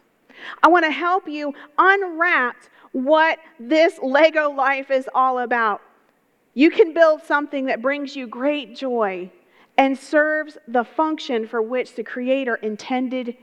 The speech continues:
you. It is going to be an amazing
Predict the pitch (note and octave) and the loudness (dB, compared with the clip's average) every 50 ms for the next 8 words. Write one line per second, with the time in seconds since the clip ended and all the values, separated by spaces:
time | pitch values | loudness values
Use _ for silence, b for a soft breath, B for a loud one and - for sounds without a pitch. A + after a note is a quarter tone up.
0 | b b b G3+ G3+ G3+ F3+ E3+ D#3+ E3+ - _ _ _ _ _ _ _ _ _ | b b b -6 -4 -4 -4 -4 -6 -14 -20 _ _ _ _ _ _ _ _ _
1 | _ _ _ _ _ _ _ - - C4 C#4+ B3+ C#4 C4 A#3 - - A#3 A3+ A3 | _ _ _ _ _ _ _ 2 4 4 4 4 0 -4 -6 -4 -4 -2 0 0
2 | G#3 G3 - - G#3+ G3 G#3 G#3 G3 G3 F#3 F3 F#3 - B B B B B B | -2 -2 -6 -10 -10 -6 -4 -2 0 0 0 -2 -4 -6 B B B B B B
3 | A3+ G#3+ G#3 G#3 G#3 A3 A#3 A#3 A#3+ A#3 A3+ A3 G#3 G3+ G3 F#3+ | 0 0 0 0 0 0 0 0 0 -2 -2 -2 -2 -2 -4 -6